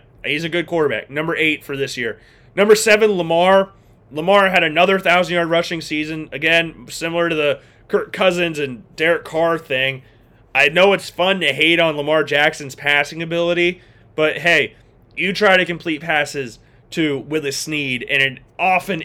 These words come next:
injured Marquise Brown, who also has, at times, hands of stone.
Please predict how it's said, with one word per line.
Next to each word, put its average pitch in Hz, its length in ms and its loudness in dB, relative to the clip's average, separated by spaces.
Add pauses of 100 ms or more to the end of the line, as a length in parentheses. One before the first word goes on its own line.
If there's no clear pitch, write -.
injured 160 600 -2 (280)
Marquise 165 480 -2
Brown, 156 340 -2
who 156 100 -4
also 156 400 0
has, 143 440 -2 (180)
at 160 200 -2
times, 208 480 0 (240)
hands 185 280 0
of 160 80 -6
stone. 170 480 2